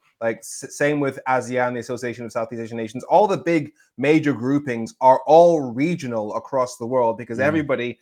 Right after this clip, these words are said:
Speaker 1: sensible knows you do most of your trade with the countries that are right next door.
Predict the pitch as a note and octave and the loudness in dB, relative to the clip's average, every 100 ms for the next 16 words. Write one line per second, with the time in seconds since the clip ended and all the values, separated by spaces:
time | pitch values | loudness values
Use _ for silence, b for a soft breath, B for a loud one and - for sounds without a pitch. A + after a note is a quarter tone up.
0 | _ - - D#3+ G#3 E3+ B2 A#2 G#2+ A2 | _ -14 0 2 2 -2 -4 -4 -2 -4
1 | A2+ - _ B2+ B2+ B2+ B2+ D#3+ D#3+ C3+ | -4 -8 _ -6 -4 -2 0 0 0 -4
2 | B2 B2+ B2 A#2+ B2 C#3 B2+ B2 C3+ A#2 | -4 -2 -2 -4 -6 -4 -4 -6 -6 -4
3 | A#2 A#2 G2+ A2+ A2 - E3+ C3+ F#2+ | -2 -2 -4 -8 -10 -4 0 0 -2